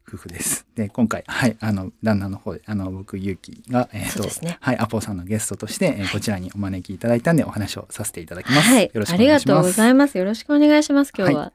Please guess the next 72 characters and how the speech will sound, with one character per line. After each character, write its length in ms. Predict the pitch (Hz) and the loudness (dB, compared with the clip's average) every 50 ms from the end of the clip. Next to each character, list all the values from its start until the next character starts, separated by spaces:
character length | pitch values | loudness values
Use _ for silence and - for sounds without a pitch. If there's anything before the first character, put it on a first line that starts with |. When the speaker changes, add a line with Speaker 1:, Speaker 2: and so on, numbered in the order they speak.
| _ _ | _ _
Speaker 2:
ち 80 | - - | -4 0
ょ 20 | |
っ 40 | 233 | 4
と 80 | 226 202 | 4 6
ね、 80 | 202 | 6
変 180 | 214 247 330 294 | 6 6 6 6
な 80 | 254 | 6
感 160 | - 220 196 202 | 6 6 6 6
じ 80 | 208 | 6
な 80 | 220 196 | 6 6
ん 20 | |
だ 60 | 190 | 6
け 60 | - 202 | 6 6
ど。 60 | 247 359 | 6 6
Speaker 1:
<laughs> 20 | |
そ 120 | - - | 6 4
う。 20 | - - 330 - - - - - - - - - | 2 2 0 0 -2 -4 -2 -2 -2 0 0 2
Speaker 2:
そ 140 | 285 233 | 4 4
う。 40 | 220 220 - - - - | 4 2 0 -4 -6 -4
い 60 | 320 | 0
つ 80 | - 480 | 2 4
も 80 | 480 | 4
あ 20 | 381 | 6
の、 100 | 285 254 | 4 4
プ 140 | 254 269 254 | 6 6 6
ラ 100 | 285 302 | 6 6
イ 80 | 339 | 6
ベ 120 | 381 403 381 | 6 6 6
ー 20 | |
ト 100 | - 214 | 6 6
で 100 | 185 180 | 6 6
ね、 180 | 185 185 190 185 | 6 6 4 4
た 120 | - 240 | 4 4
ま 200 | 254 240 262 262 254 | 6 6 6 6 6
に 120 | 262 254 | 6 6
こ 240 | 254 247 240 233 226 | 6 6 6 6 6
う 60 | - | 6
ね、 180 | 240 262 - - | 4 4 2 2
会 120 | - 247 247 | 2 0 0
っ 20 | |
て 260 | 254 - 175 156 - - | 2 4 4 4 2 0
お 60 | 175 | 0
話 300 | 190 190 185 190 214 214 | 0 2 2 2 0 0
し 20 | |
さ 120 | - 180 190 | 0 -2 -4
せ 80 | - | -2
て 80 | - 180 | -2 -2
い 60 | 170 | 0
た 100 | - 175 | 0 0
だ 120 | 180 175 | 0 0
く 140 | 175 - 185 | 0 0 0
っ 40 | 180 | 0
て 120 | - - | 0 -2
い 20 | 147 | -6
う 40 | 151 | -6
こ 100 | - 170 | -6 -10
と 120 | - - | -12 -10
が 120 | 175 175 175 | -8 -8 -8
あ 40 | - | -10
っ 40 | |
て。 240 | - _ - 175 170 | -10 _ -4 -2 -2
Speaker 1:
は 140 | 160 - 233 | 0 0 0
い。 100 | - - - - _ _ _ _ _ _ _ _ _ _ _ _ | -2 -4 -8 -16 _ _ _ _ _ _ _ _ _ _ _ _
Speaker 2:
ね、 220 | 160 165 175 175 - _ 107 | -6 -6 -6 -6 -8 _ -10
Speaker 1:
う 120 | 98 92 | -8 -6
ん。 20 | 92 | -4
Speaker 2:
こ 80 | 170 | 0
ん 180 | 190 208 214 214 | 2 4 6 6
な、 140 | 220 214 214 - - | 6 6 2 -2 -6
Speaker 1:
な 120 | 101 98 | -8 -8
ん 60 | 92 92 | -8 -8
か 140 | - - | -12 -16